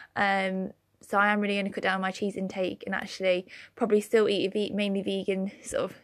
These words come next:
diet at home. Uh, and then probably just add, like, a little bit more dairy when I go out for meals and stuff. But, uh, if you are looking for a cheap, fun, history-filled, different sort of weekend adventure like we've just had,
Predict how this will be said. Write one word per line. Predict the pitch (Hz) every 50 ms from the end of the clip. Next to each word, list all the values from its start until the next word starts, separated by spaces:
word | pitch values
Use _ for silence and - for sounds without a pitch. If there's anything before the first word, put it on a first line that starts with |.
| _ -
diet | - 196 185 185 185 185 - - - - - - - - - -
at | - - 202
home. | 196 - 202 185 180 180 180 180 202 - - - - - - - _ _ -
Uh, | 180 185 185 185 180
and | - 190 180
then | 185 180 180
probably | 180 202 185 185 175
just | - -
add, | - 180 175 190 - - _ _
like, | - 185 180 180 - -
a |
little | 190 190 -
bit | - - -
more | 185 185 185 185
dairy | 196 185 175 180 175 180
when | 175 180 175 175
I | 170
go | - 180 175 170
out | - - - - - -
for | - - 175
meals | 170 - - 180 190
and | 185 175 202
stuff. | - - - 190 - - - -
But, | 202 - - - - - - - - - -
uh, | 214 208 202 202 -
if | - 233 -
you | 254 247 233
are | - 214 214 214 214 208 208 208 214 196 - - -
looking | 214 220 220 - - 208 202 196
for | - - - 196 190
a | 196 196 196 196 - - -
cheap, | - - - 285 247 208 - - - - - - -
fun, | - - - - 240 233 226 226 220 220 226 233 - - - - - - _
history-filled, | - 415 359 - - 339 339 - 339 302 285 277 269 269 269 269 262 - - - - - - - _ _
different | - 311 320 - - 262 240
sort | 240 - 247 220
of | 226 226 247
weekend | 240 247 233 - - 254 233 226 220
adventure | 214 214 214 - 233 220 214 214 - 233 220 214
like | 208 208 202 190
we've | 196 214 214 208
just | - 220 -
had, | - - 208 202 196 196 -